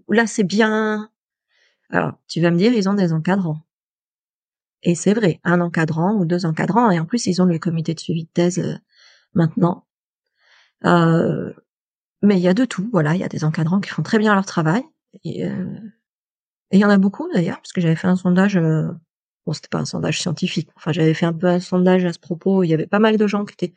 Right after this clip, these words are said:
satisfaits de leur encadrant, mais il y en a aussi qui trouvent l'encadrant trop, euh, lointain. Euh, l'encadrant, il aime bien avoir le texte, euh, déjà tout écrit pour commenter le texte. Et ce qui se passe en amont du texte,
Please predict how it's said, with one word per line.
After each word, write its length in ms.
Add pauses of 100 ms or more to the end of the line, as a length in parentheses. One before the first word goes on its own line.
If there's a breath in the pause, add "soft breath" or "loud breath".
satisfaits 460
de 60
leur 100
encadrant, 360 (260 loud breath)
mais 60
il 40
y 20
en 80
a 80
aussi 380 (160 soft breath)
qui 100
trouvent 220
l'encadrant 580 (400 loud breath)
trop, 640
euh, 40
lointain. 520 (680)
Euh, 120
l'encadrant, 520
il 180
aime 180
bien 220
avoir 420
le 160
texte, 480
euh, 540 (320)
déjà 360
tout 280
écrit 320 (100)
pour 220
commenter 400
le 140
texte. 380 (1200)
Et 60
ce 80
qui 100
se 60
passe 220
en 140
amont 240
du 120
texte, 380